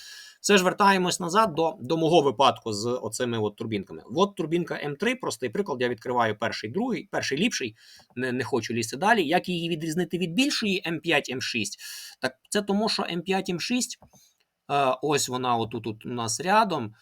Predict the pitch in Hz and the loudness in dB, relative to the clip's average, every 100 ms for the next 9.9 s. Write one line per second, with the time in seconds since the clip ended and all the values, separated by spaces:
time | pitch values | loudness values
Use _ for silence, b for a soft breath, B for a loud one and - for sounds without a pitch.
0 | b b _ 120 170 208 180 190 175 170 | b b _ -6 0 2 4 2 2 -2
1 | 135 110 - 120 113 113 104 101 104 104 | -4 -6 -8 -12 -6 -6 -4 -2 -2 -4
2 | - 120 113 170 214 190 190 175 156 175 | -4 -4 -2 0 2 4 2 2 2 0
3 | - 165 156 156 156 135 123 110 107 101 | -2 -4 -2 2 4 4 0 -6 -6 -6
4 | - 90 - - _ _ _ _ _ - | -8 -12 -14 -20 _ _ _ _ _ -6
5 | 143 226 240 214 190 165 185 - 175 175 | 2 2 4 2 0 0 -2 -2 -2 0
6 | 170 170 147 151 151 123 87 92 - 156 | -2 -4 -4 -4 2 2 2 -6 -4 -2
7 | 190 - 143 156 - 151 165 143 120 135 | -2 0 0 -2 -4 -2 -2 -2 -6 -4
8 | 110 139 214 220 214 160 113 113 139 165 | -6 -2 -2 -2 -2 -2 -4 -6 -6 -6
9 | 175 117 131 175 175 175 - 143 110 | -6 -4 -2 0 -2 -4 -2 0 0